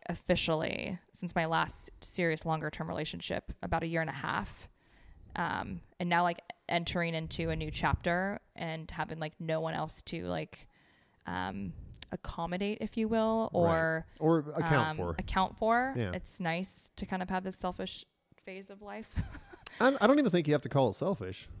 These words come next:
Speaker 2: You know, it's just, it's me time, and God
Speaker 1: Yeah.
Speaker 2: knows you've, you've earned it. I mean, everybody should take some me time. Well, and another twist on that is, you, you know, y-,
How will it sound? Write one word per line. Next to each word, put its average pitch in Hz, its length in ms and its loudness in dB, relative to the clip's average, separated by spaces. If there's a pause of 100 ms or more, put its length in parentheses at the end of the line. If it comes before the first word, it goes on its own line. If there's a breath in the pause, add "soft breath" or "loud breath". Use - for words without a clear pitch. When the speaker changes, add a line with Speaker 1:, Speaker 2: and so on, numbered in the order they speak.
Speaker 2:
You 113 80 -4
know, 107 160 2
it's - 200 -4
just, - 260 -4
it's - 140 -4
me 254 180 6
time, 90 360 2
and 127 440 4
God 127 180 8
Speaker 1:
Yeah. 185 60 8
Speaker 2:
knows 156 200 8
you've, 147 300 4
you've 131 240 2
earned 151 240 2
it. 117 160 2
I 131 40 0
mean, 135 140 2
everybody 143 380 4
should 90 360 -2
take 98 180 0
some 95 160 -2
me 101 100 2
time. 104 260 2 (520 loud breath)
Well, 175 260 8
and 160 240 4
another 156 320 8
twist - 320 4
on 139 140 4
that 113 180 4
is, 107 300 2 (760 soft breath)
you, 151 180 -2 (100)
you 147 120 2
know, 135 60 6
y-, 131 100 -2